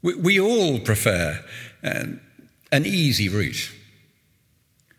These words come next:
And there's quite a quick parallel with, um, eating nourishing food and eating junk food. You know, junk food takes a second to prepare,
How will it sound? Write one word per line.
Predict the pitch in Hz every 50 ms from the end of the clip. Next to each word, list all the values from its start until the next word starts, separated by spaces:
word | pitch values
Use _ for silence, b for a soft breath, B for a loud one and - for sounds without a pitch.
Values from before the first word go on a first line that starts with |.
| b b b b b b b b b _ _ _ -
And | 170 175 185 170
there's | 190 180 -
quite | - 240 233 208
a | 196
quick | - - - 220 220 - - -
parallel | - 180 208 214 180 113 107 101 101 117
with, | 120 131 143 131 120 - -
um, | 147 135 131 127 127 127 120 B B B B B B B B - -
eating | 170 - 123 - 156 147 143 147
nourishing | 160 170 175 170 - - 131 117 104
food | - - 104 104 120 127 151 - - - -
and | 135 139
eating | 156 165 151 - 175 175 170 165 147
junk | - 214 226 240 220 -
food. | - - 113 92 73 - - - - - _ _ _ _ b b b b b b b b b b b _ _
You | 160 151
know, | 147 123
junk | - 214 202 196 151
food | - 160 - -
takes | - 139 156 147 -
a | 123
second | 87 101 104 - - 135 120
to | - - 117
prepare, | - 98 87 - - 85 87 98 107 107